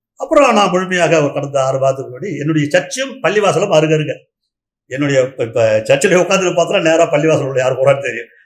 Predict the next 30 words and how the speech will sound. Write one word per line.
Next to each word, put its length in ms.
அங்க 360
நான் 300
போறது 240
போது 180
இங்க 200
வர்றது 340
மதுரையில 380
யாருன்னு 340
தெரியும். 320
ஆனா 180
நான் 300
பள்ளிவாசலுக்கு 480
போவேன், 280
தொழுகிறதுக்கு 600
இல்ல. 360
அதனால 340
நல்லா 180
கிறிஸ்தவர்களுக்கு 800
தெரியும் 300
எல்லாம் 200
இது. 180
அங்க 200
தண்ணி 240
பிடிக்கிறதுக்கு 500
போவேன். 360
அசரத்துக்கிட்ட 600
ரொம்ப 220
க்ளோ-, 360
க்ளோஸா 360
இருப்பேன். 320